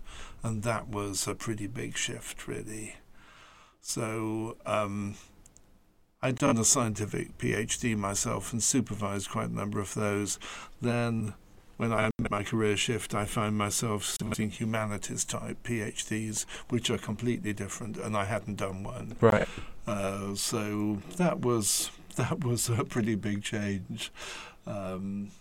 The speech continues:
Speaker 1: I think there's been a change in s-, student culture. I mean, when I was a young academic, I got my first academic post, I think, nineteen seventy. It was a period of rapid university expansion,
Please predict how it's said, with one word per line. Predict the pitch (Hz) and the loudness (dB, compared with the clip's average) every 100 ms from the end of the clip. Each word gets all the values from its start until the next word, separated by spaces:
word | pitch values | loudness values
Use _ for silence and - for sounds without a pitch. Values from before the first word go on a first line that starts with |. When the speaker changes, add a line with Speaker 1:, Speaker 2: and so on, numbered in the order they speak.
| - - - - - | -8 -6 -8 -6 0
Speaker 1:
I | |
think | 196 185 165 | 4 4 4
there's | 123 | 0
been | - 123 107 | 2 2 4
a | 107 | 2
change | - 110 110 104 | 2 2 2 2
in | 117 107 104 | 2 2 0
s-, | - - | -2 -6
student | - 131 113 117 120 | -4 0 0 0 0
culture. | 135 127 127 - 123 117 165 - | 0 0 -2 0 2 2 0 -2
I | |
mean, | 107 110 107 | -2 0 0
when | 110 110 | 0 2
I | 113 | 2
was | 110 110 127 | 2 2 2
a | |
young | 113 110 113 | 4 2 0
academic, | 104 98 113 107 110 107 - - - | -2 0 0 2 2 0 -2 -10 -6
I | 120 | -4
got | 107 120 101 | -2 -4 -4
my | 101 | -6
first | - 104 95 - | -2 -4 -2 -4
academic | 92 110 104 107 117 | -4 -2 -2 -4 -6
post, | - 110 98 117 | -6 -6 -4 -4
I | 104 | -4
think, | 107 247 | -4 -2
nineteen | 104 110 113 110 | -2 -2 -2 -2
seventy. | 95 113 110 104 107 104 - - - - 123 | 0 0 0 0 0 -2 -6 -8 -10 -6 -2
It | 127 | 0
was | 123 107 107 98 | 2 2 2 2
a | 120 | 0
period | - 120 107 107 104 | 2 2 4 2 2
of | 104 95 - - - | 0 -2 -8 -10 -4
rapid | 113 113 110 - 113 104 101 - - - | 0 2 2 2 2 4 0 -2 -6 4
university | 117 110 104 107 98 117 - | 6 6 4 2 2 2 2
expansion, | 104 - - 113 107 - 113 107 104 | 0 0 0 0 0 0 0 0 -2